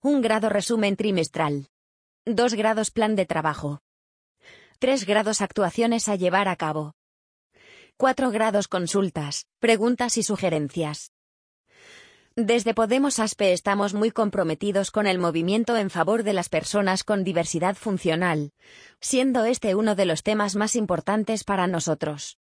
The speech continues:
En aspe hemos realizado distintas actividades como charlas sobre discapacidad en marcha. Además contamos con integrantes de nuestro partido en asociaciones provinciales.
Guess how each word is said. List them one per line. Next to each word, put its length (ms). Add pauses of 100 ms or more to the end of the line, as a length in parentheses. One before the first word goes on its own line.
(140)
En 180
aspe 360
hemos 240
realizado 640
distintas 560
actividades 680
como 240
charlas 460
sobre 300
discapacidad 760
en 120
marcha. 500 (580)
Además 460
contamos 520
con 200
integrantes 680
de 80
nuestro 320
partido 420
en 120
asociaciones 680
provinciales. 1000